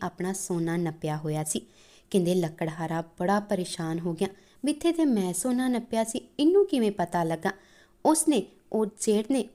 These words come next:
ਉੱਥੋਂ ਥੋੜ੍ਹਾ ਜਿਹਾ ਪੁੱਟਿਆ ਤੇ ਉਹ ਪੋਟਲੀ ਕੱਢ ਕੇ ਉਹ ਡਕੈਤਾਂ ਦੇ ਹੱਥ 'ਚ ਦੇਤੀ। ਡਕੈਤਾਂ ਨੂੰ ਕਿਹਾ ਵੀ ਤੁਹਾਨੂੰ ਇਹੀ ਚਾਹੀਦਾ ਸੀ ਨਾ, ਆ ਲਓ। ਉਹਨਾਂ ਕਿਹਾ, "ਹਾਂ, ਇਹਦੇ ਵਿੱਚ ਧਨ ਰਾਸ਼ੀ ਹੈ,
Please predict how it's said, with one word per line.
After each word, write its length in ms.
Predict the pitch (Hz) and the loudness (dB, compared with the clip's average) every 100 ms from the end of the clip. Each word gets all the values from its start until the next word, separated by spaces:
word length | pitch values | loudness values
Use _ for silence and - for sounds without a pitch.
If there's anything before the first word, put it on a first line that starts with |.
| - | -4
ਉੱਥੋਂ 340 | 202 214 190 | -4 0 0
ਥੋੜ੍ਹਾ 320 | 190 185 185 185 | 0 0 0 2
ਜਿਹਾ 140 | 180 | -2
ਪੁੱਟਿਆ 440 | - 160 - 285 214 - | -4 0 2 2 2 -6
ਤੇ 80 | 196 | -4
ਉਹ 80 | 175 | 8
ਪੋਟਲੀ 480 | - - 160 180 170 | 8 6 -4 -4 -4
ਕੱਢ 260 | 160 165 | -4 -4
ਕੇ 240 | 233 269 240 - | -2 -2 -2 -4
ਉਹ 60 | 190 | -2
ਡਕੈਤਾਂ 500 | 170 165 160 160 160 | -2 0 -2 -2 -2
ਦੇ 120 | 160 | -2
ਹੱਥ 280 | 160 151 - | -4 -8 -8
'ਚ 120 | 156 | -6
ਦੇਤੀ। 400 | 156 156 - - - - - - | -4 -4 -4 -8 -12 -20 -20 -4
ਡਕੈਤਾਂ 460 | 185 170 170 160 165 | -2 0 -2 -2 -2
ਨੂੰ 120 | 165 | -2
ਕਿਹਾ 340 | 165 165 165 220 - - | -4 -4 -4 -6 -8 -4
ਵੀ 80 | 233 | -2
ਤੁਹਾਨੂੰ 440 | 233 190 175 185 - | 0 0 0 0 0
ਇਹੀ 260 | 185 180 254 | 0 2 0
ਚਾਹੀਦਾ 400 | 247 214 202 196 | 0 0 2 0
ਸੀ 180 | - 277 | 0 0
ਨਾ, 120 | 285 - _ - | 0 -4 _ -2
ਆ 120 | 190 220 | 2 4
ਲਓ। 120 | 185 - _ _ 208 | 2 -4 _ _ 2
ਉਹਨਾਂ 160 | 226 | 2
ਕਿਹਾ, 200 | 220 262 | 2 0
"ਹਾਂ, 260 | 196 180 156 - - - | 2 0 -2 -6 -6 0
ਇਹਦੇ 200 | 208 233 | 4 6
ਵਿੱਚ 180 | 214 - | 4 2
ਧਨ 200 | 214 175 | 2 2
ਰਾਸ਼ੀ 340 | 165 165 - 170 | 2 0 -2 0
ਹੈ, 320 | 208 226 | 2 2